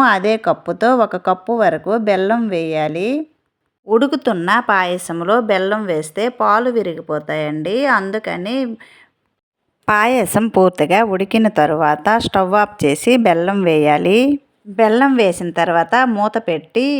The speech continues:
రెండు నిమిషాల వరకు వదిలేయండి. ఆ వేడికే బెల్లం అంతా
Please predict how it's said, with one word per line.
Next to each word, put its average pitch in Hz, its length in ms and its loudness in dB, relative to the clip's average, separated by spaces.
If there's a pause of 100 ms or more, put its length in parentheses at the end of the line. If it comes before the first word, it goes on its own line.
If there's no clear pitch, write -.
(720)
రెండు 214 340 -2
నిమిషాల 226 480 0
వరకు 156 480 -2
వదిలేయండి. 196 760 0 (120)
ఆ 214 160 2
వేడికే 208 500 -4
బెల్లం 202 400 -2
అంతా 175 320 -4